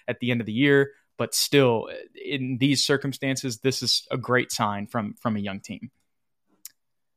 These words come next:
Our man Mark says, "Sources say Pop got confused on Josh <laughs> Richardson and Josh Primo's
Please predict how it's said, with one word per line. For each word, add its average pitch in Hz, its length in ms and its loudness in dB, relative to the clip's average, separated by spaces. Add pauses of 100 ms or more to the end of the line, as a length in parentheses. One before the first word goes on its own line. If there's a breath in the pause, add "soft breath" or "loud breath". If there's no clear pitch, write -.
(640)
Our 135 60 -8
man 123 220 2
Mark 123 400 0
says, 113 540 -2
"Sources 131 440 -2
say 113 240 -2
Pop - 320 -4
got 120 220 2
confused 131 480 -2
on 120 160 0
Josh 117 340 -2
<laughs> - 0 -
Richardson - 600 2
and 175 120 4
Josh - 380 0
Primo's - 580 -8